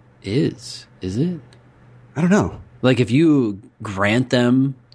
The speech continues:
Speaker 1: the authority to do so, I think they maybe can.
Speaker 2: I don't know.
Speaker 1: That's interesting. Ooh,
Speaker 2: I'm not
Speaker 1: well, so
Speaker 2: naming
Speaker 1: maybe
Speaker 2: names.
Speaker 1: some,
Speaker 2: I'm not
Speaker 1: I'm
Speaker 2: saying
Speaker 1: sure
Speaker 2: who it
Speaker 1: there's
Speaker 2: was 'cause I don't wanna implicate anybody else.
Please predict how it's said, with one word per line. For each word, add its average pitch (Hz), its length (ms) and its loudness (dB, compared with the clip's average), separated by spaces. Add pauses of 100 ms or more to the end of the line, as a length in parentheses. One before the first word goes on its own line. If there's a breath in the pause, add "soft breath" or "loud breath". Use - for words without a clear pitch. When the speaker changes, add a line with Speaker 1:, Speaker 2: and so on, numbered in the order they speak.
Speaker 1:
the 101 520 0 (400)
authority 107 400 2
to 90 100 -6
do 90 200 -4
so, 135 420 0 (1600 soft breath)
I - 120 -10
think 104 280 -4
they 87 640 -2
maybe 90 440 -4
can. - 580 -4 (560)
Speaker 2:
I 127 100 2
don't 156 100 2
know. 151 180 0 (720)
Speaker 1:
That's 101 240 -4
interesting. 107 500 -8 (320)
Ooh, 127 140 4
Speaker 2:
I'm 120 80 4
not 143 180 4
Speaker 1:
well, - 20 2
so 143 80 2
Speaker 2:
naming 139 80 2
Speaker 1:
maybe 156 220 4
Speaker 2:
names. - 100 0
Speaker 1:
some, 170 280 2
Speaker 2:
I'm 120 80 -4
not 139 100 2
Speaker 1:
I'm 139 40 2
Speaker 2:
saying 156 180 0
Speaker 1:
sure 180 80 4
Speaker 2:
who 180 60 4
it - 20 4
Speaker 1:
there's 151 160 2
Speaker 2:
was 139 220 0
'cause 123 140 -4
I 127 80 0
don't 135 100 -2
wanna 135 200 -2
implicate 139 500 -6
anybody 120 340 -2
else. 104 340 -2